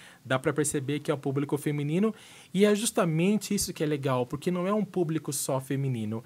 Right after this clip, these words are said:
é aquele público feminino que a sociedade avisou que não entra no padrão.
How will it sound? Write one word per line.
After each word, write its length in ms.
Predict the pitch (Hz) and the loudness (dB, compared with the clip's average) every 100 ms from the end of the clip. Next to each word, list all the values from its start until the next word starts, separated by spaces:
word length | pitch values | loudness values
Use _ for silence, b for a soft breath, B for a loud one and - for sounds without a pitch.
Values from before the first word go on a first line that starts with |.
| B B - | B B 0
é 60 | |
aquele 300 | 147 180 180 | 2 2 -2
público 560 | - - 226 196 185 170 | -4 0 2 4 2 0
feminino 880 | - 143 139 139 185 180 135 123 131 B B - | 0 0 0 4 6 6 4 0 -4 B B 0
que 80 | |
a 60 | 156 | 0
sociedade 1000 | - 175 - 180 151 151 156 151 156 185 - | 2 0 0 -2 2 2 4 2 0 -4 -2
avisou 640 | 160 160 160 - 151 170 | -4 -2 -4 2 2 2
que 160 | 175 175 | 0 0
não 260 | 165 208 180 | 2 2 2
entra 300 | 190 202 190 | 0 -2 -2
no 100 | 190 | 0
padrão. 400 | 214 139 131 | 0 2 0